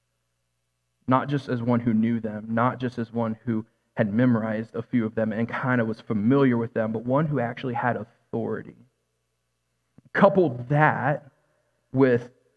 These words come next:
healing every disease and sickness among the people, and,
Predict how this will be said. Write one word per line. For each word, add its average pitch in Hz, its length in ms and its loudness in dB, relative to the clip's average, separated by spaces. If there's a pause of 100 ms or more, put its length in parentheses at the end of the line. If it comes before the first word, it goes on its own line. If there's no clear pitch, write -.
(280)
healing 139 420 2
every 127 260 0
disease 123 580 0
and 110 160 -4
sickness 131 500 -2
among 123 300 -2
the 107 100 -6
people, 120 480 -2
and, 117 220 -2